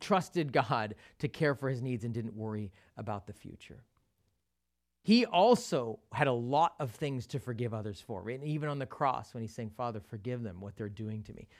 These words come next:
So many people hurt him direct and indirect ways. He had so many things to forgive,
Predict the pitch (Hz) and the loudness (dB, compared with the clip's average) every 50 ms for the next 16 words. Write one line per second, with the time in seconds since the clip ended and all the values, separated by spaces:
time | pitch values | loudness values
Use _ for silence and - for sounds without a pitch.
0 | - _ - - - 185 180 180 175 165 151 139 - - 151 120 123 107 98 113 | -20 _ -14 -4 -2 0 2 2 2 2 0 -2 -2 -4 -6 -6 -6 -6 -4 -4
1 | 135 135 - 117 127 104 98 98 113 - - 120 117 _ 117 101 - 110 113 110 | -4 -4 -4 -4 -4 -4 -4 -6 -6 -6 -8 -10 -10 _ -10 -10 -6 -6 -6 -6
2 | 107 104 101 - 113 104 - - 131 123 110 - 147 143 147 143 131 - 135 123 | -6 -8 -8 -8 -8 -8 -4 -4 -4 -4 -2 -4 -6 -6 -4 -4 -6 -6 -6 -8
3 | 117 - - - 123 - - 113 113 104 113 107 104 110 - - - | -8 -8 -8 -8 -8 -6 -6 -8 -8 -4 -4 -4 -4 -6 -8 -10 -12